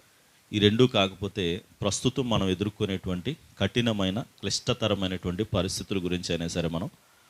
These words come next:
ఆలోచిస్తూ ఉంటాం. నేను ఎక్కువగా చెప్పడానికి ఇష్టపడేటువంటి మాట, అది వ్యంగ్యముతో కూడిన మాట. ఆలోచించుట, ఆలోచన అనేటువంటిది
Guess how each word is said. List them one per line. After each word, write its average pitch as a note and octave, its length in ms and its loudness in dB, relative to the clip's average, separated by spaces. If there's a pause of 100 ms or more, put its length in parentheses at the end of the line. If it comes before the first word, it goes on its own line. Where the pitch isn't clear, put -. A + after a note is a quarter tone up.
(160)
ఆలోచిస్తూ F2+ 600 0
ఉంటాం. C#2+ 240 -6 (200)
నేను F2+ 100 -2
ఎక్కువగా F#2 500 -2 (300)
చెప్పడానికి F2+ 380 -4
ఇష్టపడేటువంటి F2 640 -2
మాట, D#2+ 300 -4
అది G#2+ 360 -8
వ్యంగ్యముతో F#2 540 2
కూడిన F2 280 -4
మాట. D#2 240 -2 (720)
ఆలోచించుట, G#2+ 840 4 (160)
ఆలోచన F#2 680 0
అనేటువంటిది F2 720 -4